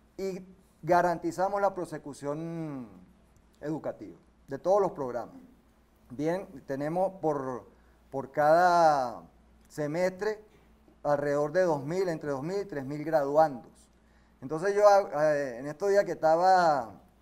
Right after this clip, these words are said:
viendo la, el acto de investidura de los cadetes, que felicito a, a mi general <clears throat> Adilio, ¿verdad? Que el, el rector de la Universidad Militar, ese acto majestuoso, no sé, se llena pues de, de emoción, de alegría,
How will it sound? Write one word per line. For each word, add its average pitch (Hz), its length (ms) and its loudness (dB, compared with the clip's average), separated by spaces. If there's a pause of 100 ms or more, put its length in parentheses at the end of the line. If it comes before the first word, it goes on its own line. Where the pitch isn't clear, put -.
(120)
viendo 156 440 -4
la, 170 220 4
el 139 120 -2
acto 151 260 0
de 180 60 -2
investidura 147 520 -6
de 175 60 0
los 160 100 -2
cadetes, 160 500 -2
que 123 140 -12
felicito 127 580 -10
a, 135 360 -2 (560)
a 120 100 -10
mi 127 100 -10
general 139 840 -6
<clears throat> - 60 -20
Adilio, 147 920 -4 (1040)
¿verdad? 135 240 -2
Que 131 180 -8
el, 110 260 -12
el 104 300 -18
rector 117 300 -14
de 156 120 -2
la 156 100 2
Universidad 131 840 -2
Militar, 117 680 -4 (680)
ese 131 200 -8
acto 151 280 0
majestuoso, 135 1200 -4
no 156 160 -8
sé, 139 380 -6
se 120 180 -14
llena 151 340 -2
pues 156 160 -2
de, 120 300 -6
de 98 80 -14
emoción, 147 560 -6
de 135 80 -6
alegría, 135 720 0